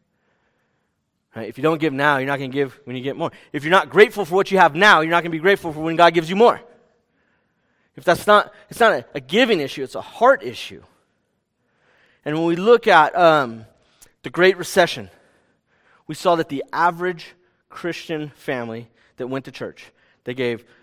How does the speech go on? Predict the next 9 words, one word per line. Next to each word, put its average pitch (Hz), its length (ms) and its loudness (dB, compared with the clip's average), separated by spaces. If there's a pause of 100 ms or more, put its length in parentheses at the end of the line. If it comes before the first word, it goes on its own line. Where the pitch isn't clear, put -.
(160)
three 147 520 -8
point 131 460 -10
three 120 240 -14
percent 101 400 -18 (240)
a 95 80 -20
month. 95 260 -20 (1700)
And 110 100 -16
then 113 360 -10
in 113 200 -18